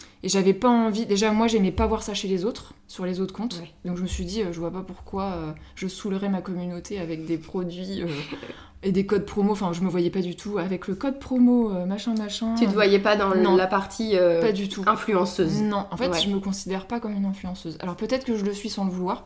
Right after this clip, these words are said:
Speaker 1: ça, par moments certainement, mais, euh, je me considère pas comme ça. Je me considère plutôt, j'avais plutôt envie d'avoir ce côté un peu journaliste.
Speaker 2: Mm.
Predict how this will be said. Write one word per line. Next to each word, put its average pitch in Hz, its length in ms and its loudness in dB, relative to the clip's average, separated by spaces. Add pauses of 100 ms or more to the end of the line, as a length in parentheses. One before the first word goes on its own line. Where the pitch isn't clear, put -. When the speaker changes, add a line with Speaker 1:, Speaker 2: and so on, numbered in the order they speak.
(160)
Speaker 1:
ça, - 160 -12
par 170 220 -6
moments 190 280 0
certainement, 180 480 -4 (760)
mais, 220 440 4
euh, 185 300 -2
je 190 120 -6
me 185 160 -2
considère 180 380 -6
pas 214 140 -8
comme 214 180 -4
ça. 208 220 -6
Je 208 100 -6
me 196 60 -4
considère 185 440 -6
plutôt, 233 480 -6
j'avais 208 220 0
plutôt 220 240 -4
envie 254 180 2
d'avoir 196 260 2
ce - 60 -10
côté 202 240 -6
un 220 80 0
peu 196 140 -6
journaliste. 190 720 -2
Speaker 2:
Mm. 202 220 2